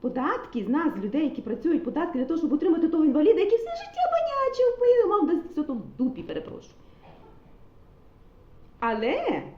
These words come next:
він ще й далі, коли отримує цю пенсію, астма, курить, серце п'є. Хіба недоцільно це моніторити?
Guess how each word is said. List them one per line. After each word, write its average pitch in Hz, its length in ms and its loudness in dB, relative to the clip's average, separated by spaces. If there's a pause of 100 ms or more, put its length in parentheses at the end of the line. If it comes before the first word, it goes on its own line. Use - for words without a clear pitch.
(240)
він 302 180 2
ще 349 160 2
й 381 140 6
далі, 392 360 4
коли 277 200 0
отримує 262 440 -2
цю 208 140 -14 (440)
пенсію, 320 480 -4 (720)
астма, 294 540 -2 (140)
курить, - 500 2 (1300)
серце 339 480 0
п'є. 240 460 -2 (1200)
Хіба 269 680 -2
недоцільно 247 840 -2 (1400)
це 269 80 0
моніторити? 302 760 2